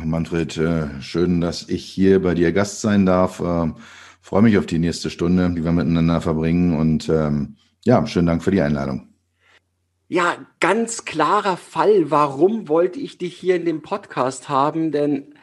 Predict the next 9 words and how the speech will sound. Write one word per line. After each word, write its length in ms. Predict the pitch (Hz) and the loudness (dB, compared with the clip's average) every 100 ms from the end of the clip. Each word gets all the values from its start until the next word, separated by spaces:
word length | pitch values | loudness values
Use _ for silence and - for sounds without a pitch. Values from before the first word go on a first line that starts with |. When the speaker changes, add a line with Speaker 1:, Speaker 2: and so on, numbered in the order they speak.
| _ _ _ _ _ | _ _ _ _ _
Speaker 2:
er 100 | 151 | 0
geht 300 | 156 165 208 | 2 0 0
ja 100 | 202 | 0
über 160 | 151 175 | 2 0
Persönlichkeiten, 1120 | 175 165 160 151 185 180 175 - 139 156 160 | 0 0 2 2 2 2 -6 -6 -2 -2 0
er 120 | 151 | -2
geht 260 | 147 160 170 | 0 0 0
über 200 | 151 156 | 0 2
Menschen, 800 | 147 135 160 196 - 185 180 | 4 4 4 0 -2 0 0